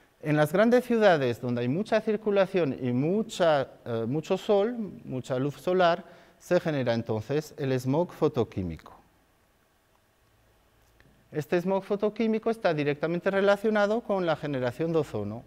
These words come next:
el O tres. Así que las fuentes del ozono ya no son unas fuentes directamente humanas,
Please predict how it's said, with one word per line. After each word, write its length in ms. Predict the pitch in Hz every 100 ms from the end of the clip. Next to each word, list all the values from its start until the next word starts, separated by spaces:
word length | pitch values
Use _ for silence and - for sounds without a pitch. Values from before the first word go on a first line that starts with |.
| -
el 140 | 120
O 100 | 120
tres. 420 | 117 101 95 - - _ _ _ _ _ _ _ _ _ _ _ _ _ _ _ _ _ _
Así 300 | - 104 135
que 120 | 120
las 220 | 147 131 -
fuentes 580 | 151 160 165 208 233
del 180 | 165 147
ozono 540 | 143 - 180 175 208 254 - - -
ya 100 | 220
no 140 | 240
son 220 | 233 220
unas 260 | 208 190 185
fuentes 640 | - 190 190 180 175 - - _
directamente 720 | 131 156 190 190 196 185 175 170
humanas, 580 | 175 196 151 120 -